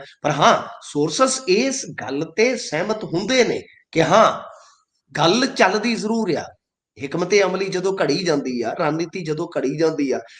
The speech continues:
ਉਦੋਂ ਬਹੁਤ ਮਾਮਲਿਆਂ ਤੇ ਰਾਜਨੀਤੀ 'ਚ ਵਿਚਾਰ ਕੀਤਾ ਜਾਂਦਾ ਹੈ। ਤਾਂ ਯਾਨੀ ਇਸ ਦ੍ਰਿਸ਼ਟੀਕੋਣ ਤੋਂ ਸੋਚਿਆ ਜ਼ਰੂਰ ਜਾ ਰਿਹਾ ਹੈ। ਹੋ ਸਕਦਾ ਹੈ,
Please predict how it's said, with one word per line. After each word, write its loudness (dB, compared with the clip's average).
ਉਦੋਂ 2
ਬਹੁਤ 0
ਮਾਮਲਿਆਂ 2
ਤੇ -2
ਰਾਜਨੀਤੀ -2
'ਚ -6
ਵਿਚਾਰ 0
ਕੀਤਾ -6
ਜਾਂਦਾ -14
ਹੈ। -20
ਤਾਂ -2
ਯਾਨੀ 2
ਇਸ -2
ਦ੍ਰਿਸ਼ਟੀਕੋਣ 0
ਤੋਂ -4
ਸੋਚਿਆ 0
ਜ਼ਰੂਰ 0
ਜਾ 2
ਰਿਹਾ 0
ਹੈ। -12
ਹੋ 8
ਸਕਦਾ 0
ਹੈ, -16